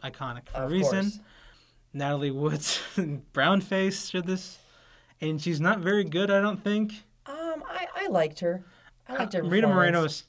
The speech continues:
Speaker 1: is, just steals the show of this
Speaker 2: Well,
Speaker 1: movie.
Speaker 2: this is her movie, honestly, in my
Speaker 1: Yeah.
Speaker 2: <laughs> eyes.
Speaker 1: She's the only Latin actress in this movie, I think, that has, that has a lot of speaking in it. And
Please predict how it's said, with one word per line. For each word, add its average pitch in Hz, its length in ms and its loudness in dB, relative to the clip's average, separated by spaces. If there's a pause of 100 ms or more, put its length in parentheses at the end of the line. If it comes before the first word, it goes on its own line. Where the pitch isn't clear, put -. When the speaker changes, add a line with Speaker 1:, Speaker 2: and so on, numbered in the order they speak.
Speaker 1:
is, - 100 -16
just 147 160 -6
steals 160 380 0
the 139 100 -6
show - 320 -4
of 156 160 -6
this - 20 -12
Speaker 2:
Well, 139 280 4
Speaker 1:
movie. 139 240 -4
Speaker 2:
this 165 200 -2
is 156 140 -4
her 143 180 0
movie, 120 360 -6
honestly, 131 460 -4
in 123 80 -4
my 127 160 2
Speaker 1:
Yeah. 151 260 4
Speaker 2:
<laughs> 208 200 0
eyes. 214 140 0
Speaker 1:
She's 190 140 4
the 196 80 6
only 202 180 6
Latin 170 320 4
actress 165 340 0
in 175 80 -2
this 151 140 -2
movie, 156 340 -2
I 156 60 -2
think, 156 460 -4
that 160 140 0
has, 151 160 -4
that 165 160 2
has 156 120 2
a 143 60 0
lot 143 140 4
of 139 80 -2
speaking 143 520 -4
in 147 140 -2
it. 147 160 -4
And 135 240 -8